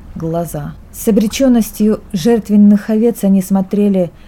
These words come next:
на огромных страшных людей, лениво спрыгивающих с ладьи и бредущих к ним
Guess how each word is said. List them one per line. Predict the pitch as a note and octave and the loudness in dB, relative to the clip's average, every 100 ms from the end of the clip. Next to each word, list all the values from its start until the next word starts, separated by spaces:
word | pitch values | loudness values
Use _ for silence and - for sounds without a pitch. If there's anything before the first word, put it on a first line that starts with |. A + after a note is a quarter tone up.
| - - | -20 -4
на | F3+ G#3 G#3 | 2 4 4
огромных | F#3 A#3+ B3 G3+ E3 | 4 4 6 4 2
страшных | - - G#3+ G#3 F#3+ G3 F3+ F#3 | -6 -10 -2 0 0 -2 -4 -4
людей, | F3+ F3 G#3+ F3+ | -4 0 2 2
лениво | D#3+ F#3+ G3+ F3+ | 2 2 2 0
спрыгивающих | - - G3 F3 E3 E3+ E3+ E3 - E3+ D#3+ - - - - - - | -4 -2 -2 -2 -2 -2 -2 -6 -8 -10 -10 -12 -14 -14 -16 -16 -14
с | - F3 | -10 -6
ладьи | E3+ D3 C3+ C3 - - - - - - - | -6 -6 -10 -10 -12 -14 -14 -12 -12 -12 -2
и | G3+ | 0
бредущих | E3 F#3+ D#3+ G3+ F3+ F3+ - | 2 2 2 0 -2 -6 -8
к | - | 0
ним | G3 A3 | 2 4